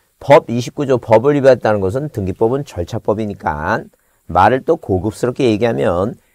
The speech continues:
절차상의 하자가 있을 때 그 등기를 유효한 등기로 볼 것인가, 그런 이제 개념을 따지는 거예요. 그러면 <clears throat> 우리가 형식적 유효권에서 쌍가 일 번 등기는 존재하고 있어야 된다 그랬어요.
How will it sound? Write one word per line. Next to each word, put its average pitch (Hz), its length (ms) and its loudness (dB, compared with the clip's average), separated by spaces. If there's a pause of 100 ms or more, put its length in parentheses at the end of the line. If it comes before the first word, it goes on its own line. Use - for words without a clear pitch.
(180)
절차상의 110 880 0
하자가 98 540 -2
있을 92 240 -6
때 107 500 2
그 95 140 -8
등기를 98 440 -4
유효한 95 360 -2
등기로 92 240 -4
볼 87 100 -6
것인가, 90 840 -2
그런 107 280 -4
이제 90 460 -2 (320)
개념을 101 360 -2
따지는 127 360 2
거예요. 71 220 -6 (560)
그러면 185 240 4 (120)
<clears throat> 170 100 6
우리가 156 440 6 (360)
형식적 185 420 2
유효권에서 131 1000 6
쌍가 165 360 6
일 156 100 2
번 147 160 2
등기는 131 420 2
존재하고 123 480 4
있어야 117 320 2
된다 101 400 4
그랬어요. 98 680 2